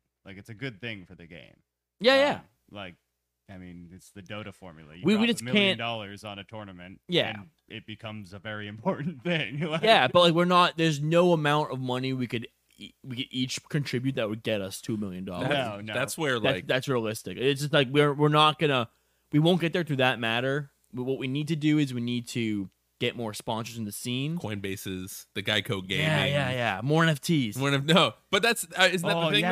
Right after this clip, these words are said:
Speaker 3: though? Is that, that a lot of, a lot of those pop bonuses come from those, or, or the extra dosh comes from, from that, right?
Speaker 2: Yeah.
Speaker 1: Mm-hmm.
Speaker 3: Yeah, and that's, and has this, has this,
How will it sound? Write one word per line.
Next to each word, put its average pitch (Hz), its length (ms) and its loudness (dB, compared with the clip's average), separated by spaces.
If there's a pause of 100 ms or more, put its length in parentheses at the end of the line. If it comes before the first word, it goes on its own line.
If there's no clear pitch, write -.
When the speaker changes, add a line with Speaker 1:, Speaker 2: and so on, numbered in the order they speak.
Speaker 3:
though? 233 60 2
Is 220 100 0
that, 165 140 -2
that 156 140 -8 (120)
a 139 60 0
lot 151 240 2
of, 139 200 -10
a 127 120 -4
lot 156 160 2
of 135 80 -8
those 143 180 0
pop 151 340 -2
bonuses 127 380 -2
come 147 320 -2
from 117 160 -8
those, 98 320 -6 (200)
or, 110 220 -4
or 117 160 -2
the 113 200 -4
extra 123 320 -4 (360)
dosh 123 460 0
comes 139 220 -8
from, 147 180 -12 (100)
from 151 220 -8
that, 170 380 -2
right? 113 240 0
Speaker 2:
Yeah. 135 200 0
Speaker 1:
Mm-hmm. 117 280 -14
Speaker 3:
Yeah, 151 280 6
and 123 140 -4
that's, 127 240 -2 (540)
and 143 100 2
has 175 140 -2
this, 175 140 -6 (140)
has 165 140 -6
this, - 400 -10